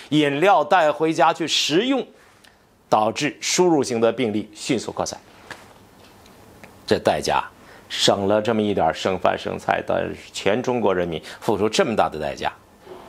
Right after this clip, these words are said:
还是有一个说法呢，说是这次南京市政府排查筛查全员核酸检测，嗯，隔离复查，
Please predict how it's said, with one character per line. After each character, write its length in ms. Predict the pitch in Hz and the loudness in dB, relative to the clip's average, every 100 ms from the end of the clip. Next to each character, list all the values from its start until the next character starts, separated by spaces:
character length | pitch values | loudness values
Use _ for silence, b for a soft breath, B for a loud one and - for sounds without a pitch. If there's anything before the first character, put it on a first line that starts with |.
| - - - B B B B B B B B B B B B B | -16 -16 -20 B B B B B B B B B B B B B
还 320 | - 139 151 | 0 2 2
是 800 | 165 165 156 143 139 127 127 123 | 2 2 4 4 4 4 4 4
有 140 | 127 117 | 4 2
一 80 | |
个 80 | 120 | 0
说 220 | 127 139 | 2 2
法 180 | 123 104 | 4 2
呢， 260 | 101 104 110 | 2 0 0
说 220 | 107 117 | 2 0
是 640 | 110 107 104 101 98 98 95 | 0 0 2 2 2 0 0
这 140 | 110 | -2
次 500 | 98 - 107 98 95 | -2 -4 0 2 2
南 200 | 95 95 | 0 -2
京 120 | 101 | -2
市 140 | 104 107 | -2 -2
政 160 | 98 | -2
府 300 | 92 - 80 | -4 -2 -2
排 240 | 80 - 85 | -2 -2 -2
查 180 | 87 87 | 0 0
筛 220 | 92 92 | -2 -2
查 260 | 87 78 - - | 0 0 -2 -10
全 320 | - 92 95 | -4 -2 0
员 240 | 90 78 | 0 -2
核 160 | 90 98 | -4 -4
酸 180 | 92 95 | -4 -4
检 220 | 95 76 | -2 -4
测， 260 | - 101 - - - - | -4 -6 -6 -14 -20 -8
嗯， 280 | 104 98 95 - - - B B B B B B - - | -4 -4 -4 -10 -20 -20 B B B B B B -20 -4
隔 240 | 107 113 | 2 2
离 200 | 117 101 | 2 -2
复 280 | - - 104 | -4 -2 -2
查， 340 | - 80 69 | 0 -2 -2